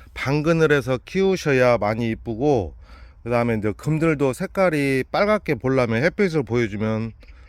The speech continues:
또 이렇게 이뻐지는 거고. 그래서 이거는 작은 사이즈가 아니고 대품 사이즈인데 저희가, 아, 농장에서 만 이천 원씩 해서 드립니다.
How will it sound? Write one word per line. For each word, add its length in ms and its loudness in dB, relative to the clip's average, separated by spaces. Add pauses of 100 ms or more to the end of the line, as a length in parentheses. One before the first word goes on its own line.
(120)
또 100 -6
이렇게 300 -4
이뻐지는 520 -2
거고. 460 -8 (460)
그래서 200 2
이거는 600 2
작은 300 0
사이즈가 500 0
아니고 280 -2
대품 420 -2
사이즈인데 760 0 (520)
저희가, 580 -2 (680)
아, 300 -6
농장에서 520 -2
만 340 2
이천 400 0
원씩 320 -2
해서 220 -2
드립니다. 680 -4